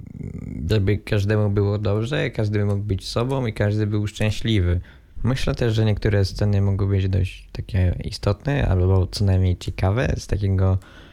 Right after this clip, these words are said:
politycznego, czy też światopoglądowego punktu widzenia, przełamujące na przykład pewne stereotypy, albo też wyśmiewające te stereotypy. Wydaje mi się, że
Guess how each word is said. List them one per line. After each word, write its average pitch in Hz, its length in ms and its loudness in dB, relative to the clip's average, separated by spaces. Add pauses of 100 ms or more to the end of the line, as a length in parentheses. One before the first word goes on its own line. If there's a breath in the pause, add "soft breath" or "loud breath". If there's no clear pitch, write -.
(340 loud breath)
politycznego, 101 800 2
czy - 120 -8
też 104 360 -2
światopoglądowego 98 1500 2
punktu 123 360 0
widzenia, 123 720 0 (680)
przełamujące 101 920 2
na 92 120 2
przykład 92 420 0
pewne 95 280 4
stereotypy, 92 960 0 (380 loud breath)
albo 107 260 2
też 104 340 0 (160)
wyśmiewające 101 760 2
te - 140 -4
stereotypy. 127 920 0
Wydaje 113 240 2
mi 113 100 2
się, 110 140 0
że 107 540 2